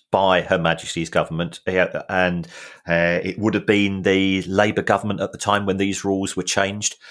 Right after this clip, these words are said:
Um, I, I don't think that there was any sort of deep thinking, um, with regards to we're worried about footballers wasting, wasting their pensions at the age of thirty-five. Um,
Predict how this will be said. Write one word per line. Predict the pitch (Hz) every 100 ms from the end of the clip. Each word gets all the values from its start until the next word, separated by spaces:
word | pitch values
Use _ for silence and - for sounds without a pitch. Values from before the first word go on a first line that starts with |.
| - - -
Um, | 98 101 101 101 -
I, | 110 -
I | 117 -
don't | 135 135
think | - 120 -
that | -
there | 117 107
was | 101
any | 104 98 90 - _ _
sort | - 110 95
of | 98 92 - - -
deep | - 117 -
thinking, | - 78 76 76 80 - - _ -
um, | 87 85 85 82
with | 98 90
regards | 90 92 85 82 -
to | - 87 85 80 76 _ _ _ _ - - -
we're | 95
worried | 90 87 82
about | 90 85
footballers | - - 87 85 82
wasting, | 92 87 - 80 78 _ _ _ _ _ _
wasting | 92 90 - 82
their | 82
pensions | - 82 - 85 80
at | 76
the |
age | 82 80
of | 76
thirty-five. | 87 - 80 82 71
Um, | -